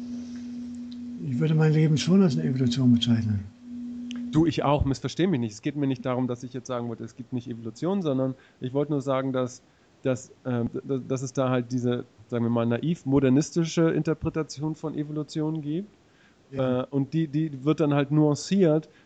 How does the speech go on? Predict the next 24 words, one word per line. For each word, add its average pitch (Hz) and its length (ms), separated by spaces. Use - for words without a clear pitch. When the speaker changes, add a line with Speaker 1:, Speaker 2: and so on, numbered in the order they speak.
Speaker 2:
durch, 147 260
durch 135 200
die 139 100
postmoderne 139 600
Erkenntnis, 147 600
okay, 143 340
wir, - 100
wir, 147 160
wir 147 160
können 196 320
halt, 165 440
äh, 139 200
nur 160 240
über 151 180
Evolution 151 500
sprechen, 156 460
wenn 147 160
wir 147 80
darüber, 139 380
wenn, 135 320
wenn 147 120
wir 143 80
das 139 200
als 135 260